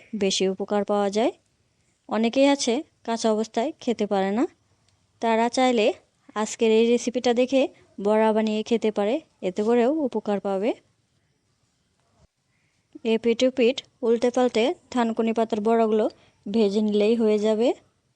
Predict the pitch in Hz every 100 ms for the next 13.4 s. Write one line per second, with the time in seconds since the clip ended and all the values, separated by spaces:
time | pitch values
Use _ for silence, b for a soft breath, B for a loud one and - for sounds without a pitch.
0 | _ _ _ _ - 233 226 226 262 -
1 | 254 240 247 254 277 277 262 - - 202
2 | 202 - - 190 185 226 - _ _ _
3 | _ _ 214 196 202 190 220 226 254 254
4 | 254 214 240 - _ _ - 208 196 208
5 | 202 208 208 - 214 320 _ _ 208 190
6 | 190 202 190 185 190 185 202 233 370 _
7 | b b b b _ _ _ - 196 208
8 | 208 180 - - - 185 190 190 202 214
9 | 214 208 226 - _ - 196 190 190 185
10 | 285 233 185 180 175 185 180 180 214 226
11 | - _ _ _ - 202 196 226 220 190
12 | 262 - _ _ _ _ - 180 - 175
13 | 180 170 - 208